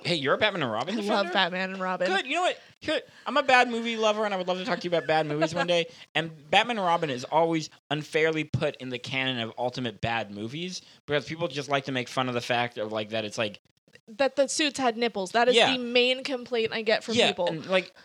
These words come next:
Speaker 1: look, there's a lot of bad things about the movie, in my opinion.
Speaker 2: Yeah.
Speaker 1: But it's nowhere near as bad as Blade three, uh, X-Men three, Spider-Man three, Amazing Spider-Man one, Amazing Spider-Man two,
Speaker 2: Oh,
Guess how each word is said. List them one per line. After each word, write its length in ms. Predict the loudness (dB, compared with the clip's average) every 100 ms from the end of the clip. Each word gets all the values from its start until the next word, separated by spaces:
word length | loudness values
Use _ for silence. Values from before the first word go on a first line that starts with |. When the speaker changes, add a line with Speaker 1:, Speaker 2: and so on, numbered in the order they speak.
| -20 -20 _
Speaker 1:
look, 220 | 2 2 0
there's 140 | 0
a 40 |
lot 180 | 0 0
of 100 | 0
bad 180 | 0 0
things 200 | -2 -4
about 120 | -4
the 60 | -4
movie, 240 | -6 -4
in 80 | -4
my 140 | -4
opinion. 420 | -6 -6 -8 -14 -6
Speaker 2:
Yeah. 240 | 0 0 0 -2
Speaker 1:
But 100 | 0
it's 240 | 2 0 -4
nowhere 580 | 2 4 4 6 4 4
near 260 | 0 2
as 140 | 2 0
bad 420 | -2 2 2 2
as 180 | -2 -4 -2
Blade 400 | 2 4 2 -4
three, 520 | -6 -2 0 0 -2 -10 0
uh, 200 | 2 2 -2
X-Men 440 | -2 -2 -2 -2
three, 360 | -4 -6 -4 -4
Spider-Man 600 | -6 0 2 2 0 -4
three, 260 | -6 -6
Amazing 300 | -4 -4 -6
Spider-Man 360 | -4 -4 -4 -4
one, 200 | -2 0
Amazing 260 | -2 -6 -8
Spider-Man 500 | -6 -6 -4 -6 -8
two, 300 | -4 -2 0
Speaker 2:
Oh, 80 | 2